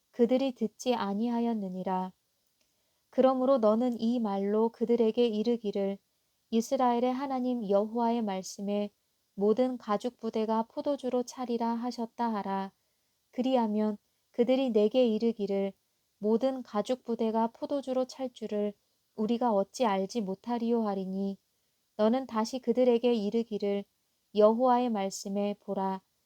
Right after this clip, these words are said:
내가 이 땅의 모든 주민과 다윗의 왕 위에 앉은 왕들과 제사장들과 선지자들과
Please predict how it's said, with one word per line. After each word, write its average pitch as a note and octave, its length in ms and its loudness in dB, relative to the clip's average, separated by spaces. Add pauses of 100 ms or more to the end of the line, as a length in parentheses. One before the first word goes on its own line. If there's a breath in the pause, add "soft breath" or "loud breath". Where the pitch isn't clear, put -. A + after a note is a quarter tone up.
(180)
내가 A#3 280 4
이 A3+ 180 2
땅의 B3 300 -2
모든 A#3 360 -2
주민과 G3 680 -4 (380)
다윗의 B3 520 0
왕 G#3+ 420 0
위에 B3 260 2
앉은 G#3+ 600 -2
왕들과 G3 800 -2 (440)
제사장들과 A3 1160 -2
선지자들과 G#3 1040 -6